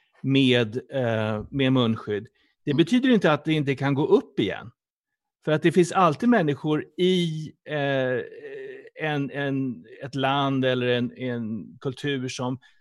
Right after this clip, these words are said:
Speaker 1: inte använder munskydden eller som, som gör det på ett ineffektivt sätt. Jag har själv sett det när jag var i, i, i Los Angeles nyligen, hur, hur folk slarvade jättemycket, vi,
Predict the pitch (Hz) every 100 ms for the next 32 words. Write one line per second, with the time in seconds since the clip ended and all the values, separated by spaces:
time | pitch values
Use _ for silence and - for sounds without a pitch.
0 | _ _ _ _ - 165 127 127 202 165
1 | 127 127 123 117 - 104 101 113 120 123
2 | 120 139 131 120 - 135 127 127 120 131
3 | 127 127 131 123 - 120 120 113 104 -
4 | 113 - 135 123 120 - 123 120 117 120
5 | _ _ _ _ _ 127 110 110 107 -
6 | 123 110 107 127 123 113 117 120 131 123
7 | 123 123 117 120 117 113 110 107 - 123
8 | 123 120 101 92 123 123 113 117 - -
9 | 113 101 110 110 113 127 - 127 131 117
10 | 120 143